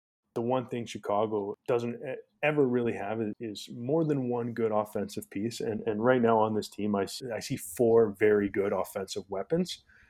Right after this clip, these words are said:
So if they can just get the O-line right, I think the Bears are gonna be hunting some cheeseheads in the next couple of years.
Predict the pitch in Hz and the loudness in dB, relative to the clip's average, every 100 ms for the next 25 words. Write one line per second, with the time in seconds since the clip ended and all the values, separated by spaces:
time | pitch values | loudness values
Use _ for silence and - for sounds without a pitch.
0 | - - - 95 - 110 110 110 104 - | -6 -4 -2 -4 0 0 0 -4 -4 -4
1 | 104 - 98 95 92 95 104 95 92 - | -6 -4 -4 -2 -4 -2 -2 -2 -4 -6
2 | - 120 123 143 135 123 123 131 123 123 | -10 -10 -4 -4 -4 -2 0 0 0 0
3 | 127 117 117 - 117 110 - 107 113 113 | 0 0 -2 -2 -4 -4 -8 -6 -4 -4
4 | - 95 95 95 92 92 - - - - | -2 -4 -4 -8 -6 -10 -8 -10 -8 -4
5 | 147 - - 135 | -4 -4 -8 -8